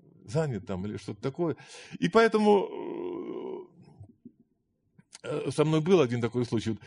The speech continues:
брат откликнулся, так хорошо помог. А, и потом, э, вы, э, знаете, такой порыв в сердце был.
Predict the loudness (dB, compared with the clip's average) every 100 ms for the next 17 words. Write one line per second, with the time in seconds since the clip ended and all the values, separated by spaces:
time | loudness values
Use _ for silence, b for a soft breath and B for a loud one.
0 | B B 2 4 6 4 2 0 0 0
1 | 2 2 4 4 4 4 4 6 6 6
2 | -2 B B B B B B _ -4 -4
3 | -2 0 4 4 6 4 2 -6 -4 0
4 | 2 2 0 -2 -4 -6 -2 -2 0 0
5 | 0 2 4 4 2 2 2 2 2 0
6 | 0 -6